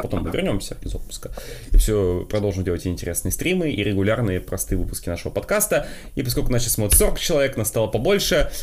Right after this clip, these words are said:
можете также подписаться на мой канал в Телеграме, который я снова три недели назад начал вести. Вот, я скинул на него ссылочку.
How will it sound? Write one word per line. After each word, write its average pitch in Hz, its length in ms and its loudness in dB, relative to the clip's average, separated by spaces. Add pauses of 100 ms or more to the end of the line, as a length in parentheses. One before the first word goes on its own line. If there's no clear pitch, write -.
(140)
можете 160 300 2
также 117 240 2
подписаться 120 580 0
на 107 300 2
мой 104 320 2
канал 101 300 2
в - 60 -8
Телеграме, 147 460 0
который 107 320 0
я 98 80 2
снова 101 260 0
три 101 180 0
недели 92 240 0
назад 90 300 0
начал 90 260 -4
вести. 101 400 -2
Вот, 101 220 0
я 98 60 0
скинул 101 280 0
на 92 100 2
него 92 180 0
ссылочку. 147 580 -2